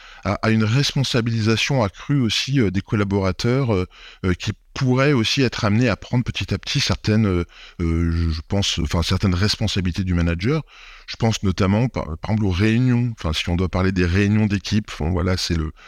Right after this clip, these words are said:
le rituel que tout le monde connaît. On a tous eu des, euh, des réunions.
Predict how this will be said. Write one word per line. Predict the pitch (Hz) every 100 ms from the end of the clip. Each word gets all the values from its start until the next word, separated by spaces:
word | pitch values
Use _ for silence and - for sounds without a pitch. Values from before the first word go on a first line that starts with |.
| - -
le | 87
rituel | 85 95 - 117
que | - 92
tout | -
le | 98
monde | 98
connaît. | 98 92 110
On | 117
a | 85
tous | - 95 -
eu | 110
des, | 107 87
euh, | 90 85 87
des | 90
réunions. | 90 87 98 123 160